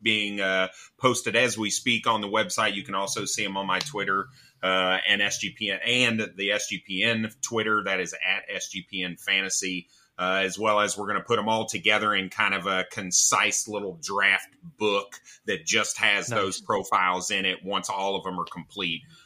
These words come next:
Speaker 1: Uh, I'm doing offensive linemen and defensive players as well for those of you who play I D P leagues and things like that. So keep your eye out for those. Those will be dropping here in the next couple weeks.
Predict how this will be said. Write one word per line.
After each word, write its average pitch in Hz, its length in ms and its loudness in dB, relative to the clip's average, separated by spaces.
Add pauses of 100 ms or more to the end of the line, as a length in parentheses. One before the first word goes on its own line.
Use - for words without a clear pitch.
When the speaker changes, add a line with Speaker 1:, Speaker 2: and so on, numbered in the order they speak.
(140)
Speaker 1:
Uh, 87 400 4
I'm 101 200 2
doing 104 220 2
offensive 107 640 2
linemen 110 360 4
and 104 220 4
defensive 113 560 -2
players 113 400 0
as 95 160 -8
well 110 240 4
for 110 160 -4
those 98 220 -2
of 92 80 -8
you 95 120 -2
who 95 80 -6
play 92 220 -2
I 90 160 4
D 87 180 -4
P 117 180 -2
leagues 110 360 0
and 87 140 -12
things 95 220 -4
like 90 200 -4
that. 98 280 2 (200)
So 95 160 -8
keep - 220 0
your 95 160 2
eye 95 80 6
out 87 180 0
for 92 60 -8
those. 90 220 -2
Those 85 140 -6
will 85 80 -10
be 87 120 -8
dropping 85 340 -2
here 87 140 -8
in 85 60 -8
the 82 60 -6
next 82 260 -6
couple - 240 -14
weeks. - 340 -18